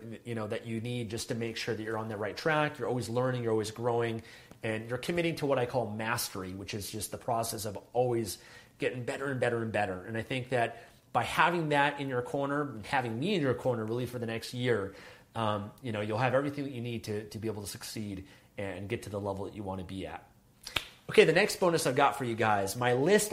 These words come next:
of a hundred profitable Amazon product opportunities. And this is brand new and updated.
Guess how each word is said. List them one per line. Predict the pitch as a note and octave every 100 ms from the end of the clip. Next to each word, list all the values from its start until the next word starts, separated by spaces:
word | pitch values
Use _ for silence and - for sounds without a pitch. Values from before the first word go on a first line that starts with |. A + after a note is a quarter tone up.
| -
of |
a | B2+
hundred | A#2+ - - F#3+ F#3+ G3+ F3
profitable | - D3+ D3 D#3 D3 D3
Amazon | C#3+ D3 C#3 D3 C3
product | - C3 C3 B2+ -
opportunities. | A#2 B2 A#2+ - F#3+ A#2+ F#2+ -
And | A#2
this | D3 E3
is | A#2+
brand | - - D3 F3+ F#3+
new | F3 D3+
and | C3
updated. | B2+ - G#2 F#2